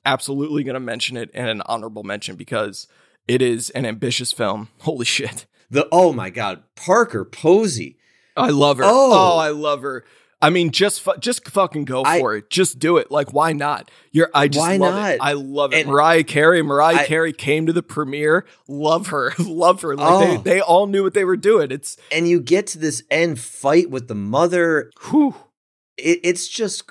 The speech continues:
Speaker 2: it's a crazy movie. And the ending is just something that I never expected. And I stayed with it the whole entire credits as it rolled. There's just the image that's left. It just,
Speaker 1: Yeah.
Speaker 2: it hangs there. And I just sort of like,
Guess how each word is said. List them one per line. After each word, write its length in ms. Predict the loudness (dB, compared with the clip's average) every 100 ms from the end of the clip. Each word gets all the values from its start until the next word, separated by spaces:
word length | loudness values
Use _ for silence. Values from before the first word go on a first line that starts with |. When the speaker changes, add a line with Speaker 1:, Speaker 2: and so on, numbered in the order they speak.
| -6
Speaker 2:
it's 140 | -4
a 100 | -6
crazy 1000 | -10 -12 -12 -2 -2 0 -2 -4 -6 -8 -4
movie. 440 | 0 0 -2 -4
And 160 | -6 -6
the 180 | -8 -6
ending 460 | -4 -2 -4 -6 -8
is 300 | -10 -10 -8
just 200 | -8 -4
something 420 | -6 -4 -6 -6
that 200 | -8 -6
I 460 | -4 -2 -2 -4 -8 _ _ _ _ _ _ _
never 680 | -4 -2 -2 -2 -2 2 2
expected. 880 | 2 0 -6 -4 -4 -4 -4 -4 -4
And 260 | -2 -2 -2
I 180 | -2 -2
stayed 640 | -2 -6 -2 -2 0 -4
with 300 | -2 -2 0
it 140 | -2 -4
the 120 | -6
whole 260 | -2 -2 -2
entire 400 | -4 -2 -2 -4
credits 420 | -4 -2 -2 -4
as 100 | -8
it 60 | -8
rolled. 320 | -6 -4 -4
There's 180 | -6 -6
just 180 | -8 -6
the 160 | -6
image 300 | -6 -6 -8
that's 220 | -10 -12 -8
left. 300 | -6 -6 -8
It 120 | -8
just, 280 | -10 -12 -8
Speaker 1:
Yeah. 240 | -4 -4
Speaker 2:
it 60 | -4
hangs 360 | -6 -6 -6 -6
there. 300 | -6 -6 -6
And 120 | -8
I 160 | -8 -8
just 200 | -10 -10
sort 160 | -8
of 60 | -8
like, 280 | -8 -10